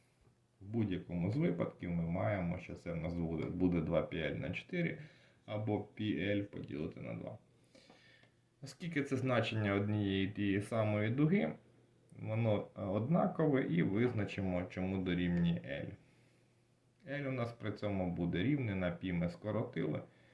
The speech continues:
чотири р, і відповідно, м, становитиме так. Е, R у нас за умовою вісім, тридцять два сантиметри.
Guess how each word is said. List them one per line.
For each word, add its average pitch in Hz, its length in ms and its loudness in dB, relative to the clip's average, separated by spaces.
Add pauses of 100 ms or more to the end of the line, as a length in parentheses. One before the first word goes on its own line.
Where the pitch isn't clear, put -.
(200)
чотири 98 600 -6 (320)
р, 156 340 -4 (960)
і 175 160 -6
відповідно, 101 960 -2 (240)
м, 87 480 -6 (200)
становитиме 92 840 -2
так. - 360 -8 (320)
Е, 98 280 0
R 92 80 2
у 85 40 2
нас 87 200 4
за 92 120 2
умовою 92 500 2
вісім, - 360 -2 (520)
тридцять 120 580 -4
два 98 400 -2 (1300)
сантиметри. - 800 -12